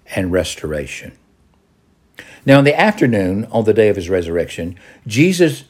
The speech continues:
joined two disciples walking from Jerusalem to their home in Emmaus. It's about seven miles. They were sad and downcast, discussing the disappointing events of the prophet Jesus' crucifixion.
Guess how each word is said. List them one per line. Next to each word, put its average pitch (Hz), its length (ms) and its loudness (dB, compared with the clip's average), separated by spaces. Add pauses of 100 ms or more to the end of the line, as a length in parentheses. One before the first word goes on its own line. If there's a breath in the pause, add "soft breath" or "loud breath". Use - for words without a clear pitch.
(140)
joined 120 400 4
two 208 180 4
disciples 104 680 0 (240 soft breath)
walking 139 420 4
from 160 380 2
Jerusalem 107 580 0 (300 soft breath)
to 120 100 0
their 113 140 6
home 131 420 4
in 120 100 0
Emmaus. 117 480 2
It's 139 140 -10
about 180 340 -6
seven 98 380 -2
miles. - 480 -16 (1000 soft breath)
They 123 80 0
were 110 100 0
sad 92 520 0
and 82 100 -16 (360 soft breath)
downcast, 123 880 2 (220 soft breath)
discussing 151 580 2
the 113 100 0
disappointing 135 720 2
events 113 420 0
of 107 80 -10
the 104 80 -8
prophet 113 440 -2
Jesus' 127 480 -2
crucifixion. - 720 -8